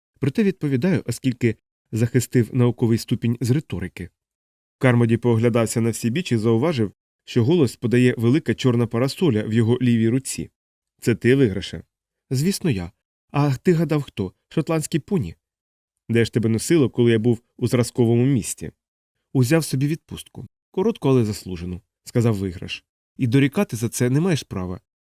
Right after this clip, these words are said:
Відпустки обумовлені угодою між Галактичною об'єднаною спілкою виграшів та Лігою реципієнтів.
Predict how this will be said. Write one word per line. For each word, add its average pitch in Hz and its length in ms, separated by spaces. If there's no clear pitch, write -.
Відпустки 127 640
обумовлені 139 600
угодою 131 580
між 131 240
Галактичною 127 720
об'єднаною 117 580
спілкою 117 480
виграшів 120 500
та - 160
Лігою 131 460
реципієнтів. 120 800